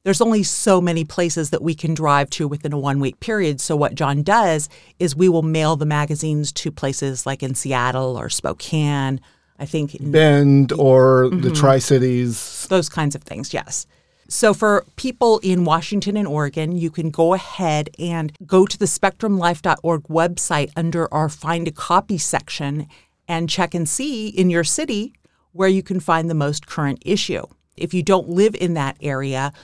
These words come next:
Speaker 1: you can also read the magazine online, or you can request a print subscription.
Speaker 2: That's absolutely correct.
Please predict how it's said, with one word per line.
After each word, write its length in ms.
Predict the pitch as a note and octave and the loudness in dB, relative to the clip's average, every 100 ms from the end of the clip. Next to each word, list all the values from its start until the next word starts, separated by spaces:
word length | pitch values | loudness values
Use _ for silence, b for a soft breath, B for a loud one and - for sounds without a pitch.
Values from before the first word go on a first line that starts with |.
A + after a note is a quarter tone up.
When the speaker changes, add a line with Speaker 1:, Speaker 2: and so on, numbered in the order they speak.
| b | b
Speaker 1:
you 120 | F3+ | -6
can 160 | F3 E3 | -2 0
also 340 | F3+ D#3 F3 | -2 0 -2
read 280 | D3+ D#3+ D3+ | -2 -4 -4
the 80 | D3+ | -2
magazine 600 | D3 C#3+ D3+ D3+ C#3+ - | -2 -2 -2 -2 -2 -2
online, 680 | C#3+ C#3+ D3 D#3 F3 G#3+ A#3 _ | -2 0 -2 -4 -4 -6 -6 _
or 300 | F3+ F3 E3+ | -2 0 0
you 220 | D#3+ D#3 | -2 -4
can 580 | D3+ - E3 D3+ D3 D3 - | -6 -10 -6 -4 -4 -4 -4
request 400 | D#3+ E3+ D3 D#3+ | 0 2 0 -2
a 40 | |
print 360 | D3+ E3 D3 - | -4 -2 -2 -4
subscription. 680 | D3+ - B3+ - - - - _ | -6 -2 0 0 -4 -8 -14 _
Speaker 2:
That's 300 | G#2+ A2 A2 | -6 -4 -4
absolutely 520 | - B2+ - C#3+ D3 - | -4 -4 0 0 0 0
correct. 440 | D3+ D4 - | 0 0 -4